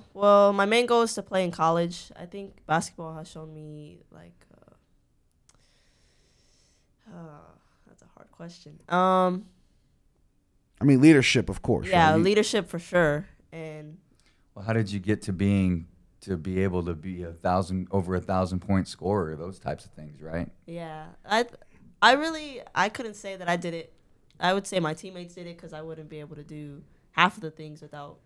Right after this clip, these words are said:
Speaker 1: the people on the floor. And, I mean, the a thousand points was a big accomplishment for me.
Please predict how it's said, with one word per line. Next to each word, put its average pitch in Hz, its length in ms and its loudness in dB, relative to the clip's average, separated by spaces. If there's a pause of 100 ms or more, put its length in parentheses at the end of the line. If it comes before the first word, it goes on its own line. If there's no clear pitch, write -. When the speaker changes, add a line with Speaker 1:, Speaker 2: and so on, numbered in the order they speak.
(140)
Speaker 1:
the 165 80 -16
people 165 260 -18
on 143 120 -16
the 143 60 -18
floor. 143 420 -16 (760)
And, 151 560 -16 (240)
I 151 60 -18
mean, 151 200 -18
the 147 120 -16
a 151 40 -16
thousand 165 340 0
points 151 260 -16
was 151 180 -20
a 143 60 -16
big 147 280 -20
accomplishment 143 640 -20
for 147 80 -20
me. 147 280 -20